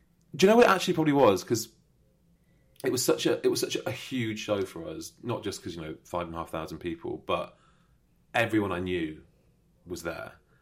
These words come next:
All my friends, my family, everyone. It was,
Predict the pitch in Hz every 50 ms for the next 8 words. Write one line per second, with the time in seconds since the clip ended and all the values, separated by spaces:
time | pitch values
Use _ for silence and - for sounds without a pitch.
0 | _ _ _ _ _ _ _ _ _ - 113 107 92 90 87 - 92 87 80 82
1 | 82 80 - 80 85 - 95 90 87 82 80 82 85 - _ - 101 95 87 90
2 | 90 85 82 82 82 - - - - - - 87 - 90 92 92 87 - - -
3 | -